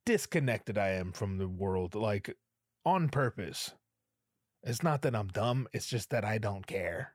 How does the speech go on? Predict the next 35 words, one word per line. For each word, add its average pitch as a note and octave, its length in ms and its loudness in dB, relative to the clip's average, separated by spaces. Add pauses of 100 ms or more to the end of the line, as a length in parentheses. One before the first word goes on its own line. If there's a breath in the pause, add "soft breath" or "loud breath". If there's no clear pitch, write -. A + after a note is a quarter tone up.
(120)
you A2+ 180 0
know? A#2+ 300 0 (800)
Like, B2+ 160 -2
I A#2 100 2
definitely A#2+ 380 2
have G#2 80 0
heard A2 540 0
the G#2 100 2
name. G#2 460 0 (1080)
I G#2 80 -10
think A2 220 -2
he C3 120 0
might, A#2+ 260 0
like, B2 200 0 (120)
run A#2+ 220 0
for A#2 140 -2
president B2+ 480 0
or A#2 80 -2
some C3 220 -2
shit. C#3 360 0
Another A#2 400 2
thing C3+ 260 0
I B2+ 80 2
don't C3 140 -2
care C3+ 180 0
about. D3 340 0 (1800)
Let's C#3 160 -2
see, A#2 160 0
Biden D3+ 540 2
McCarthy. B2+ 720 0
Don't C3+ 180 2
know B2+ 100 4
who B2 100 2
McCarthy G2+ 520 -2
is. F2 160 -8